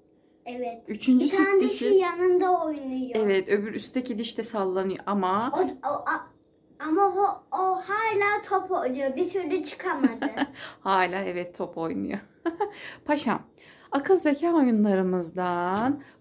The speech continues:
Speaker 2: bugün sizlerle şöyle gösterelim. Magic Cube, görsel beceri küplerini oynayacağız arkadaşlar sizlere. Şöyle de gösterelim.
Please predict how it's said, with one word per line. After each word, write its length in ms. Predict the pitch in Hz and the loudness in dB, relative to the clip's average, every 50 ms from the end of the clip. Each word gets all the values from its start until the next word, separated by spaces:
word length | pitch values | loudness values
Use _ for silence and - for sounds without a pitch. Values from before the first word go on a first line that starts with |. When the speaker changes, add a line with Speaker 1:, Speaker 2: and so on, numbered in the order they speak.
| _ - | _ 0
Speaker 2:
bugün 260 | 359 302 330 311 294 | 4 6 8 8 8
sizlerle 600 | 269 - - 269 247 220 247 269 262 240 226 220 | 6 4 0 -2 0 4 6 8 8 8 6 4
şöyle 300 | 220 - 254 240 220 202 | 0 0 0 2 2 2
gösterelim. 1500 | 190 196 196 208 202 - - 226 220 208 202 190 180 175 175 175 175 175 180 180 190 202 220 233 269 320 359 381 370 - - _ _ _ _ - - _ _ _ _ _ - - - | 2 2 2 2 0 -2 -2 0 2 2 2 2 2 0 -2 -2 -2 -2 0 0 0 2 2 2 2 2 2 0 -4 -8 -14 _ _ _ _ -20 -20 _ _ _ _ _ -20 -12 -4
Magic 380 | 320 392 415 - 330 330 330 - - | 0 0 2 4 4 2 2 2 2
Cube, 260 | 262 233 - - - - | 2 2 2 2 -2 0
görsel 680 | - 196 190 196 190 - - 240 240 262 330 415 208 214 | 4 4 4 4 2 0 0 2 2 2 2 2 2 4
beceri 340 | 240 220 - 202 208 247 247 | 4 4 4 4 2 0 -2
küplerini 580 | - - 254 - - 233 214 185 196 190 185 | -4 -8 -10 -2 2 2 2 2 2 0 0
oynayacağız 480 | 180 175 175 170 175 170 185 180 170 - | 0 0 0 0 -2 0 0 0 0 0
arkadaşlar 720 | 175 196 190 - 208 175 196 185 185 185 - - 180 185 | 0 0 -2 -4 -4 0 0 0 0 -2 -4 -2 -2 -2
sizlere. 880 | 180 185 - - 185 175 185 190 185 185 185 185 185 185 196 220 247 254 | -2 -4 -8 -10 -8 -2 0 0 2 2 2 4 4 4 4 2 0 0
Şöyle 420 | 254 - - 185 170 156 160 165 | -2 -4 -4 -2 0 0 0 -2
de 60 | 190 185 | -4 -4
gösterelim. 1300 | 180 185 190 190 190 - - - 208 202 190 185 180 180 180 180 180 185 190 208 226 254 285 349 | -2 -2 -2 -2 -4 -6 -6 -6 -4 -2 0 0 0 0 0 0 0 -2 -2 0 0 0 0 -2